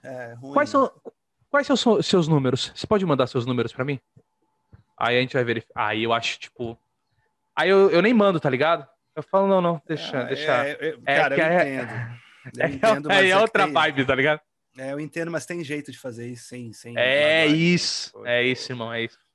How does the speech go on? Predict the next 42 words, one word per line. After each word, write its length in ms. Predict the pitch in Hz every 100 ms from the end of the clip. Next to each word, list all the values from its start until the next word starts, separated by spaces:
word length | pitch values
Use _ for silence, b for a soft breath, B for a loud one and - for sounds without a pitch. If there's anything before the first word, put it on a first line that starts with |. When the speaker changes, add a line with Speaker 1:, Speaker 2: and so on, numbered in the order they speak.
| _
Speaker 1:
não 80 | 120
teria 200 | 120 131
problema 260 | 139 139 147
Speaker 2:
Mas 220 | 226 180
Speaker 1:
nenhum 180 | 147 147
de 100 | 131
eu 60 |
te 140 | 117 -
pe-, 240 | 131 123 113
te 140 | -
pedir 300 | - 110 110
assim, 200 | 120 -
"Cara, 260 | 117 160 131
porra, 200 | - 143
me 80 | 120
fala 260 | 117 165 156
mais 260 | 139 135
do 60 | 120
teu 120 | 117
podcast." 600 | 113 104 - 95 - _ _ _ _
Só 120 | _ 127
que 40 |
o 40 |
que 60 | 151
Speaker 2:
Exato. 380 | 113 131 113 196
Speaker 1:
eu 80 | 170
fiz? 280 | 139 104 -
Quando 200 | 131 151
você 120 | 143
me 100 | 127
convidou, 540 | 120 107 110 139 175
eu 120 | -
já 120 | 254 349
fui 160 | 320
ouvir. 360 | 339 311 262 269 _ _ _ _ _ -
Foi 100 | 151
simples. 180 | -
Speaker 2:
É 120 | 131 135
isso. 120 | -
Speaker 1:
Você 60 | 135
me 60 | 135
deu, 160 | 143